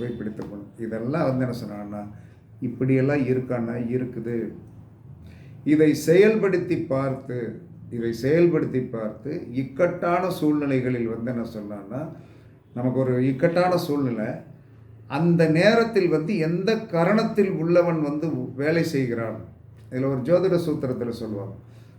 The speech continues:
வளர்பிறையில் ஒரு திதியில் பிறந்திருந்தீர்கள் என்று சொன்னால்,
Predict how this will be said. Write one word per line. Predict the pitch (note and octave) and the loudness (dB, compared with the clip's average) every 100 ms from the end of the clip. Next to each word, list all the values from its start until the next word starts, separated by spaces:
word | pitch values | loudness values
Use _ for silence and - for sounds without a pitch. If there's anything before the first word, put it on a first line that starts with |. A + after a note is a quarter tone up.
| - A#2 | -6 0
வளர்பிறையில் | C#3 D#3 D3 C3 C3 C3+ C3+ B2+ - - - _ _ _ B2 | 4 4 2 0 0 2 0 -2 -6 -16 -20 _ _ _ -8
ஒரு | B2+ A#2 - | -6 -6 -4
திதியில் | C3 C3+ C3+ B2+ - | -2 2 2 0 -4
பிறந்திருந்தீர்கள் | A#2 A#2 G#2+ A2 G#2 G#2+ G#2 G#2 G#2 | -6 -6 -4 -6 -6 -8 -12 -12 -14
என்று | G2+ G#2 G2+ | -14 -16 -16
சொன்னால், | G2 G2 A2+ | -16 -12 -10